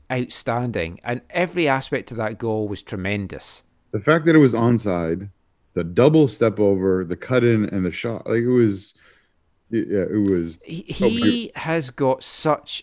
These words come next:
Speaker 1: a bright future ahead of him. And if he,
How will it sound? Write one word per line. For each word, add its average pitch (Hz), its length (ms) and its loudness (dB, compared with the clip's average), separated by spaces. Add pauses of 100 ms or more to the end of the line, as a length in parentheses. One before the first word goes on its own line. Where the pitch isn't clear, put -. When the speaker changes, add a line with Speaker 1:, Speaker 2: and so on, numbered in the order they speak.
(140)
Speaker 1:
a 135 100 -4
bright 120 540 -4 (100)
future - 500 -8
ahead 107 280 -4
of 98 100 -6
him. 95 240 -6 (140)
And 120 480 -2 (180)
if - 160 -6
he, 131 220 -4